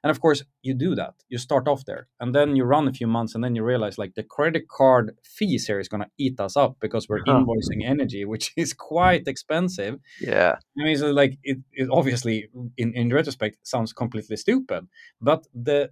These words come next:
Speaker 1: the thought process behind it was correct. It was a cultural bet, like, "Yes, but why shouldn't we be, wh-, why should you send an invoice that should be paid with an O C R number and sort of a,
Speaker 2: Yeah.
Speaker 1: a, a fee?" Let's,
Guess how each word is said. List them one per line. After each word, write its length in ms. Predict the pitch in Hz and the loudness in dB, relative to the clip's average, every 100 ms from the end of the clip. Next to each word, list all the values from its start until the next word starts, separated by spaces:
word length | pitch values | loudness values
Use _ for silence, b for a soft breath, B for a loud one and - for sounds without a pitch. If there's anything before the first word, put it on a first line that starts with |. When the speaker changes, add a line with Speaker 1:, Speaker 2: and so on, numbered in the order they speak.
| _ | _
Speaker 1:
the 140 | 123 | -8
thought 380 | 127 - 277 320 | -6 -4 -4 -4
process 280 | 123 107 113 | -6 -6 -8
behind 300 | - 113 110 | -4 -2 -2
it 80 | 104 | -4
was 180 | 110 | -6
correct. 360 | - 190 226 - | -2 2 2 0
It 80 | - | -8
was 160 | 156 165 | -6 -6
a 60 | |
cultural 800 | 135 - 196 214 214 - 151 139 | -8 0 2 2 0 -2 0 2
bet, 380 | 131 110 196 135 - - | -2 0 2 0 -4 -8
like, 220 | 113 98 _ | -6 -6 _
"Yes, 340 | 123 156 208 - | -2 0 0 -2
but 140 | 135 123 | -4 2
why 240 | 143 175 | 4 4
shouldn't 380 | 175 185 160 127 | 4 0 0 0
we 200 | 147 170 | 2 2
be, 280 | 139 143 135 | 2 0 0
wh-, 280 | 135 175 | 2 2
why 200 | 151 196 | 4 2
should 340 | 208 - 165 131 | 2 -2 -2 0
you 120 | 139 | 0
send 280 | 131 139 117 | 0 0 0
an 80 | 110 | 2
invoice 640 | 156 151 101 98 143 - B B B _ | 2 4 2 -2 -4 -8 B B B _
that 120 | 143 | -2
should 140 | 135 135 | 0 0
be 80 | |
paid 480 | 127 - 156 151 127 | -2 0 0 2 2
with 140 | 110 113 | 0 0
an 220 | 110 - | 0 0
O 140 | 139 127 | 2 2
C 180 | - | 4
R 140 | 131 127 | 6 6
number 440 | 120 139 123 113 | 8 6 8 6
and 160 | 110 107 | 4 2
sort 140 | 123 | 2
of 120 | 113 110 | 4 6
a, 80 | |
Speaker 2:
Yeah. 280 | 107 87 82 - - 123 | 6 6 4 0 -4 -4
Speaker 1:
a, 220 | 117 92 | -2 -4
a 60 | |
fee?" 400 | 123 196 120 131 143 B B B - | -2 0 0 -2 -6 B B B 4
Let's, 220 | 269 - | 4 2